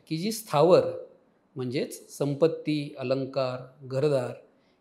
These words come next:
ह्या गोष्टींनी समृद्ध व्हावं, म्हणजे ह्या गोष्टींची माझी कामना या संबंधातून पूर्ण व्हावी. त्यावेळेला वर तिच्या डोक्यावरती अक्षता घालतो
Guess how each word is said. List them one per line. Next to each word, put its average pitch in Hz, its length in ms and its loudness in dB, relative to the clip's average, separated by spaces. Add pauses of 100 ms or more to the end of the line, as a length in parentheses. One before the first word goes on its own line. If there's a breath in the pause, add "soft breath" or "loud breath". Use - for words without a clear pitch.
(100)
ह्या 190 160 6
गोष्टींनी 226 580 4
समृद्ध 156 440 2
व्हावं, 110 240 -4
म्हणजे - 480 -14
ह्या 151 160 4
गोष्टींची 151 540 -2
माझी 139 340 -2
कामना 123 440 -4
या 135 160 -2
संबंधातून 143 720 -6
पूर्ण 262 420 0
व्हावी. 104 340 -2 (880 soft breath)
त्यावेळेला 139 500 6 (380)
वर 147 280 6
तिच्या 175 280 2
डोक्यावरती 127 480 -2
अक्षता 120 360 -10
घालतो 117 520 -10